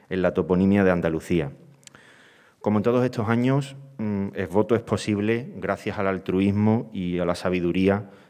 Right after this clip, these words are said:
de los autores y también gracias a CEXA, a, eh, a la compañía de electricidad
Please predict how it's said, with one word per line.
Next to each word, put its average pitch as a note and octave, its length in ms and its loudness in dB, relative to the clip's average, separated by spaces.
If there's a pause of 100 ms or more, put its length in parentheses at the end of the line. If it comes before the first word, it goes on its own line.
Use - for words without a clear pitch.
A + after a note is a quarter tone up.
(100)
de F#2 240 0
los F2 120 -2
autores E2+ 600 2 (340)
y - 80 -8
también F#3 420 2
gracias G#2 420 0
a F#2+ 80 -2
CEXA, - 580 -4
a, E2 300 -4 (480)
eh, F2+ 580 -2
a E2+ 160 -4
la E2 140 -2
compañía F#2 440 2
de G2+ 40 8
electricidad F#2+ 640 0